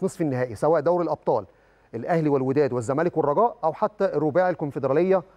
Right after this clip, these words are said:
نهضه بركان، حسنيه اغادير، حريه كوناكري الغيني، وبيراميدز المصري. الاجتماع هيشوف المرحله الجايه ايه الانسب وايه الافضل، وظروف كل نادي والوضع سواء في مصر او المغرب خلال الفتره القادمه. مش هسبق الاحداث لان في اجتماع، اجتماع مهم جدًا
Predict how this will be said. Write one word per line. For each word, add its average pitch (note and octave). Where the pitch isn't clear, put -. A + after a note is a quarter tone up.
نهضه D3+
بركان، D3
حسنيه E3
اغادير، C3+
حريه D#3
كوناكري D3+
الغيني، F3
وبيراميدز D#3
المصري. C3+
الاجتماع G#3
هيشوف A3+
المرحله G3
الجايه A#3
ايه A#3+
الانسب A3+
وايه E3
الافضل، C3+
وظروف D3
كل A3
نادي A3
والوضع F#3
سواء F#3
في F3
مصر F#3
او D#3+
المغرب G3+
خلال F3+
الفتره E3+
القادمه. C3
مش D#3
هسبق A#3
الاحداث G3+
لان E3+
في -
اجتماع، F#3+
اجتماع G3
مهم F3+
جدًا G#3